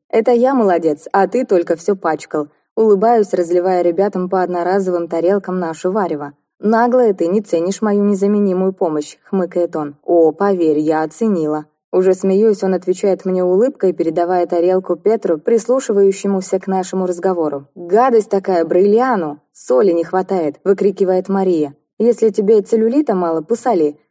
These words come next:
Обиженно отвечаю я, наливая себе тарелку под общий смех и направляюсь к Янине. Единственное, она мне тут нравится. Ладно, Лука тоже оказался неплох, когда молчит и не говорит. Уже начинает смеркаться, а всего-то начало пятого.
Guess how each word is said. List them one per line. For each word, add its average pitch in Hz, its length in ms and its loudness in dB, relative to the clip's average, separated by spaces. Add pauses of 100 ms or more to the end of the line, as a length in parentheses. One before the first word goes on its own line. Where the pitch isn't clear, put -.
(120)
Обиженно 190 500 0
отвечаю 175 560 0
я, 214 160 0
наливая 180 420 2
себе 175 300 -2
тарелку 196 460 0
под 175 180 -2
общий 165 300 -2
смех 208 300 -4 (140)
и 294 80 -2
направляюсь 202 680 0
к - 60 -10
Янине. 175 560 -2 (220)
Единственное, 208 800 0
она 190 180 0
мне 190 180 0
тут 185 180 -4
нравится. 156 680 -4
Ладно, 151 500 -2 (140)
Лука 247 400 0
тоже 160 340 0
оказался 160 480 -6
неплох, 180 380 -2
когда 170 300 -4
молчит 170 440 -4
и 190 60 -4
не 170 120 -4
говорит. 165 420 -4 (180)
Уже 208 260 2
начинает 214 540 0
смеркаться, 196 680 -2
а 156 60 -2
всего-то 180 480 -2
начало 170 420 -4
пятого. 147 500 -10